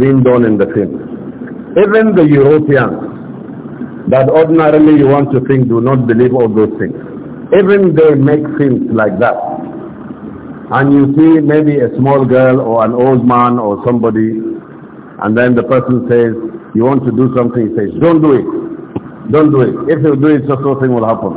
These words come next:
And if the person does it, the thing will happen. And then you find yourself following such a girl. You want to see the things you'll be doing and how they will end. And somehow you begin to believe that if she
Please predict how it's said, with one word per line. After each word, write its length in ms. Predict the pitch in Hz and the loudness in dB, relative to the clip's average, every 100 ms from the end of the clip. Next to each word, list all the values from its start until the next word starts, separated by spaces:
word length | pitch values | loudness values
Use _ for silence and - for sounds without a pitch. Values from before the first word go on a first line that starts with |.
| - - - - | -12 -18 -8 -2
And 160 | 127 | 2
if 140 | 170 156 | 2 0
the 80 | 143 | 0
person 400 | 151 151 156 135 | 0 2 2 2
does 200 | 139 123 | 2 2
it, 120 | 120 | 0
the 100 | 110 | -2
thing 220 | 110 131 | 0 0
will 140 | 113 98 | 0 0
happen. 320 | 104 - 90 - - - - - - - - - - - - - - - | -2 -4 -8 -10 -16 -16 -16 -16 -16 -18 -18 -18 -16 -18 -18 -18 -18 -6
And 160 | - 143 | -2 2
then 140 | 202 214 | 4 4
you 160 | 170 | 2
find 260 | 196 214 214 | 2 2 4
yourself 580 | 185 151 170 160 127 - | 4 4 4 2 2 0
following 500 | 185 190 190 185 175 | 2 4 6 4 4
such 180 | 165 151 | 2 2
a 60 | 139 | 0
girl. 380 | 110 131 113 - - - - - - - - - | 4 4 4 0 -6 -8 -12 -14 -16 -16 -10 0
You 100 | 139 | 2
want 240 | 185 190 | 2 2
to 60 | 156 - | -2 0
see 100 | 160 | 2
the 120 | 151 | 2
things 320 | 151 160 151 | 2 2 2
you'll 100 | 139 120 123 | 0 2 2
be 20 | |
doing 280 | 135 151 151 | 4 4 4
and 140 | 123 | 2
how 200 | 123 147 | 2 2
they 140 | 135 120 | 2 2
will 160 | 113 113 | 2 2
end. 240 | 123 95 - - - - - - - - - - | 0 0 -6 -12 -14 -18 -18 -18 -16 -16 -12 -2
And 240 | 139 139 202 | -2 0 0
somehow 440 | 220 185 180 180 | 2 2 2 4
you 200 | 175 156 | 4 4
begin 420 | 135 131 170 175 160 | 4 4 4 4 0
to 60 | |
believe 480 | 110 113 127 143 110 - - - - 120 | 0 2 4 2 0 -4 -10 -12 -4 0
that 160 | 139 190 | 4 4
if 80 | - | 2
she 100 | 139 | 0